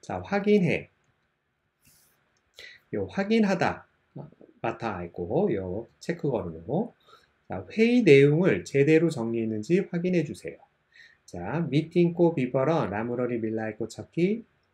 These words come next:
뻑가거리기는 호스. 체크 거리기는 호스. 확인해 주세요. 자, 거래처에 보낼 물건을 잘 챙겼는지 확인해 보세요.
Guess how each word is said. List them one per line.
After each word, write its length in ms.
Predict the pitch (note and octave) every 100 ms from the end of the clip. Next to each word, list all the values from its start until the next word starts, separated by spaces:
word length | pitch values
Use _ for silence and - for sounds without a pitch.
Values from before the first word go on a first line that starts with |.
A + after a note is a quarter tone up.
| -
뻑가거리기는 760 | D#3 - D#3 B2 F#2 E2+ D#2+ -
호스. 320 | - - - _ _ G#2
체크 320 | - D3+ E3
거리기는 420 | C#3+ G2+ E2+ E2+ - _ _
호스. 260 | - - - _ _ _ -
확인해 360 | C#3 C3+ A2+
주세요. 500 | F2+ - F2 C#3 G#3+ _ _ _ _
자, 180 | A2+ G2+
거래처에 720 | - D#3 G#3+ G#3+ G#3+ G3+ F#3
보낼 340 | D3 D3+ D#3+
물건을 540 | A2+ A2+ A#2+ C3 D#3 B2
잘 260 | - A2+
챙겼는지 760 | A2 C#3+ C3 A#2+ A2 G#2 D3 G3
확인해 640 | F#3 D#3 C#3+ D3 C#3+ D3
보세요. 880 | A#2 - - F2 G#2+ A2+ G2+ F2 E2